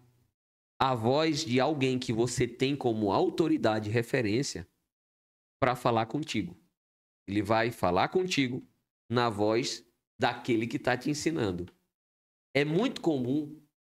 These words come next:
nas nossas ministra-, o, o, os meus alunos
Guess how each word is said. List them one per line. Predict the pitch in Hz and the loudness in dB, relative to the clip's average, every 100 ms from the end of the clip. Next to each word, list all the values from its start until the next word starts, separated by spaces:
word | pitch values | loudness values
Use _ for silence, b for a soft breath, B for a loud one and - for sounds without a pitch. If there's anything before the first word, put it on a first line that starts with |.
| _ _ _ 117 | _ _ _ 0
nas | 131 127 | 0 2
nossas | 143 165 160 | 0 0 0
ministra-, | 156 147 139 - 110 | 0 0 -2 -2 0
o, | |
o, | 135 - 131 113 | 2 2 2 2
os | 123 117 | 0 2
meus | 151 202 170 | 2 2 2
alunos | 117 131 170 127 87 - | 2 2 2 0 -2 -8